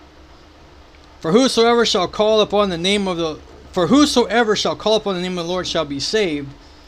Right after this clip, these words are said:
How then shall they call on him in whom they have not believed?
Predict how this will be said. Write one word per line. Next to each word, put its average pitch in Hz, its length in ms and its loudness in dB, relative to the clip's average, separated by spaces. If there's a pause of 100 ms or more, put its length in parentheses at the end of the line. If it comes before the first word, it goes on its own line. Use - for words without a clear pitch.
(200)
How 226 220 2
then 220 180 0
shall 214 180 0
they 175 140 0
call 214 300 2
on 190 120 -4
him 180 300 -6
in 151 140 -8
whom 196 260 -4
they 180 80 -4
have 165 180 -4
not 170 260 -4
believed? 151 640 -4